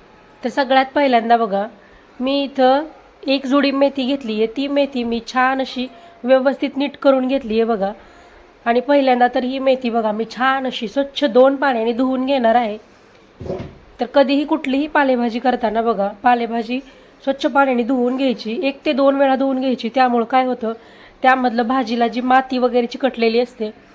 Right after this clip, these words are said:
ती सगळी माती वगैरे बघा निघून जाते. इथं मी दोन पाण्याने मेथी छान अशी स्वच्छ धुवून घेतली आहे. तर बघा, मेथीची सुक्की भाजी बनवण्यासाठी इथं मी आठ ते दहा हिरव्या मिरच्या आणि त्यासोबत बघा तीन ते चार लसणाच्या पाकळ्या घेतलेल्या आहेत.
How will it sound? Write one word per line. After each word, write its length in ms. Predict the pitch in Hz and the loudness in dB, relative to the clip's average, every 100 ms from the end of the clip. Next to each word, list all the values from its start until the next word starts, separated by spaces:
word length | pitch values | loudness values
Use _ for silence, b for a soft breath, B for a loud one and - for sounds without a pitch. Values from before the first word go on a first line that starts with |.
| B B | B B
ती 80 | 247 | -8
सगळी 320 | 277 220 262 | -6 -4 -2
माती 300 | 269 262 254 | 0 -2 -2
वगैरे 280 | 233 226 226 | -2 0 0
बघा 240 | 214 214 208 | -2 -2 -2
निघून 340 | 220 226 240 | -2 0 0
जाते. 340 | 247 240 220 220 B B B B B | -2 -2 -8 -10 B B B B B
इथं 220 | 254 277 | -8 -4
मी 100 | 285 262 | -2 0
दोन 260 | 277 285 | 2 2
पाण्याने 420 | 294 294 262 247 | 2 0 0 0
मेथी 320 | 262 262 254 247 | 0 -2 -4 -6
छान 320 | 233 269 277 | -2 0 0
अशी 160 | 277 269 | -2 -2
स्वच्छ 300 | 285 269 285 | -2 0 0
धुवून 340 | 254 254 254 | 2 2 2
घेतली 360 | 269 269 214 202 | -2 -4 -4 -4
आहे. 100 | 214 B B B B B B - | -6 B B B B B B 0
तर 100 | 254 | 2
बघा, 300 | 247 233 240 | 4 4 2
मेथीची 400 | 269 277 254 254 | 2 -2 -4 -4
सुक्की 320 | 294 - 294 | -6 -2 -2
भाजी 260 | 262 240 240 | 0 -2 0
बनवण्यासाठी 600 | 247 226 208 226 233 240 | 0 0 -4 -6 -6 -6
इथं 200 | 240 240 | -4 -4
मी 120 | 240 | 0
आठ 320 | 240 247 233 | 0 0 -2
ते 100 | 285 247 | -4 -4
दहा 240 | 247 277 277 B B B _ | -2 -4 -6 B B B _
हिरव्या 280 | 277 269 262 | -4 0 0
मिरच्या 360 | 277 254 - 240 | 0 -2 0 2
आणि 180 | 247 247 | 2 0
त्यासोबत 420 | 269 269 247 233 | -2 -2 -2 -2
बघा 280 | 220 214 226 240 - | -2 -2 -4 -8 -6
तीन 160 | 269 262 | -6 -4
ते 120 | 262 | -4
चार 220 | 285 262 | 0 0
लसणाच्या 480 | 254 262 254 240 240 | 0 -4 -2 -2 -2
पाकळ्या 340 | 240 254 240 226 | -2 0 2 0
घेतलेल्या 400 | 247 220 202 226 | 0 -2 0 0
आहेत. 200 | 208 | -2